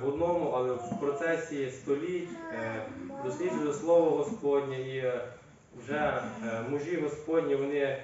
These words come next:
робили якусь коректировку, щоб, коректировку, щоб було легше знайти слово,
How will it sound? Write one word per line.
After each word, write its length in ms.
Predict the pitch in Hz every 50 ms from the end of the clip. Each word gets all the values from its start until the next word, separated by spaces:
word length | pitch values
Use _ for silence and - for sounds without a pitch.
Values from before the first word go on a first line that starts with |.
| - - -
робили 340 | 131 135 135 160 170 165 156
якусь 240 | - 160 156 -
коректировку, 720 | - - 147 143 143 139 - 151 151 165 170 160 151 143 -
щоб, 280 | - 147 143 - - - -
коректировку, 640 | 139 143 139 143 147 160 156 170 170 170 - 147
щоб 140 | 139 147 143
було 180 | 139 143 151 143
легше 300 | 143 - 165 160 - 135
знайти 320 | 135 139 135 139 147 135
слово, 540 | - - 143 151 160 160 151 147 143 -